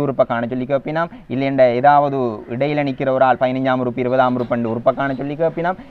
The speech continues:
இல்லையண்டா ஒரு உறுப்பை தந்து போட்டு அந்த லைன்ல நிக்கிற ஒரு ஆளை தந்து போட்டு அவர் எத்தனையாவதா நிப்பாருன்னு கேட்பினாம். அப்ப எத்தனையாவதா நிக்கிறாருன்னு கேட்கிறாருன்னு சொன்னா அதுக்கு என்ன செய்வீங்களன்னு சொன்னா பொது உறுப்பை சமப்படுத்துங்க அவர் கேட்கிற அந்த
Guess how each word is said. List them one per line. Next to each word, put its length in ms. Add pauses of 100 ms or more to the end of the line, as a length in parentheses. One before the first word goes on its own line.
(160)
இல்லையண்டா 400 (180)
ஒரு 180
உறுப்பை 300
தந்து 220
போட்டு 240
அந்த 200
லைன்ல 320
நிக்கிற 240
ஒரு 140
ஆளை 180
தந்து 240
போட்டு 200
அவர் 160
எத்தனையாவதா 560
நிப்பாருன்னு 480
கேட்பினாம். 300 (100)
அப்ப 200
எத்தனையாவதா 580
நிக்கிறாருன்னு 520
கேட்கிறாருன்னு 540
சொன்னா 240 (1000)
அதுக்கு 200
என்ன 140
செய்வீங்களன்னு 600
சொன்னா 180 (100)
பொது 180 (100)
உறுப்பை 240 (100)
சமப்படுத்துங்க 560
அவர் 180
கேட்கிற 280 (260)
அந்த 120